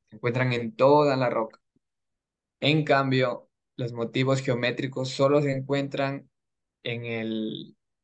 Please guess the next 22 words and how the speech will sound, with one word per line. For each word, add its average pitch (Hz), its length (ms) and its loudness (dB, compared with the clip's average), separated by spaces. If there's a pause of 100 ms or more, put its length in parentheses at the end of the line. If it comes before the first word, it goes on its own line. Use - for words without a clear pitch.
en 123 100 -8
la 117 120 -4
zona 127 280 -2
superior 120 500 0
y 120 120 -6
media. 117 400 -4 (260)
Entonces 120 320 -6
ya 127 260 4
desde 135 320 2
aquí 143 200 0
podía 123 540 -4 (500)
diferir 131 560 2
estos 135 440 -2
dos 123 480 0 (360)
momentos. 135 680 -2 (1400)
Los 117 160 -6
dos 131 180 6
momentos 127 500 0
de 120 80 2
elaboración, 113 640 0
que 113 120 -6
uno 113 400 -2